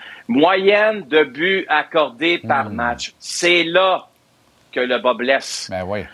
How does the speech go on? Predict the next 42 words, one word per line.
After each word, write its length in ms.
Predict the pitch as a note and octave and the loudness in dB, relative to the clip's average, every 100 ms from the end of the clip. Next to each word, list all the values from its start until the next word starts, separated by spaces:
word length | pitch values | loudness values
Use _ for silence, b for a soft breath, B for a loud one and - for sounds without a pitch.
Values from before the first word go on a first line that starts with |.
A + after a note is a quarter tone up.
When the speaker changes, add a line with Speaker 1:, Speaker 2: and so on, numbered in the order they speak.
| - | -6
Speaker 1:
Les 200 | A2+ D3 | -2 0
Bruins 400 | A#2+ G#3+ A#3 B3 | 4 4 4 0
de 200 | F3+ F3+ | 0 2
Boston 440 | E3+ D3+ - F#3+ | 2 -2 0 0
sont 240 | F#3 D#3 C#3 | 0 -2 -2
premiers 520 | D3 C#3+ D3+ E3 - - | 0 -2 -2 -6 -6 -4
à, 140 | A#2 - | -4 -2
on 160 | B2+ | -2
est 120 | D#3 D#3 | 0 0
en 120 | C#3+ | -2
bas 200 | B2 G3 | 0 -2
de 180 | - C3 | 2 -2
deux 280 | G2+ D#3 E3 | 2 0 2
par 200 | C3+ A2 | 0 0
match. 300 | C#3 C#3 A2+ | -2 -4 -6
Regardez 540 | G#2 D#3+ D3+ C#3 E3 | -2 2 2 0 -6
les 100 | C#3+ | -6
Canadiens 440 | - B2+ B2 C3+ C3+ | -2 0 0 -2 0
de 40 | |
Montréal, 340 | A#2+ A2+ C3+ C#3 | 2 2 2 0
c'est 140 | - | -2
un 80 | A#2+ | -2
peu 160 | E3 | 0
la 120 | E3 C3+ | 0 0
même 180 | A#2+ | -2
chose 200 | - D3+ | -2 -2
pour 180 | - - | -2 -6
le 60 | A2 - | -6 -6
pourcentage 760 | D#3+ - D3+ C3 D3 D#3 C#3 - B B B | -10 -2 -2 0 0 0 -4 -12 B B B
d'arrêt. 360 | B2 A#2+ C#3 D3 | -2 2 0 0
C'est 220 | - - | -4 0
un 140 | C#3 | 0
peu 140 | - E3 | 0 0
meilleur 540 | C#3+ D3 D3 D#3 D#3+ | 2 2 2 2 0
pour, 280 | C3 B2 A2+ | 2 2 2
euh, 100 | A#2+ B B B | 0 B B B
les 120 | A2+ A#2+ | -4 0
gardiens 380 | C#3 B2+ C#3 | 0 0 -2
de 40 | A#2 | 0
but 140 | D3+ | -2
des 140 | C#3+ C3+ | -2 0
Canadiens. 600 | B2 A#2+ G#2 B2 D3 | 2 2 0 0 0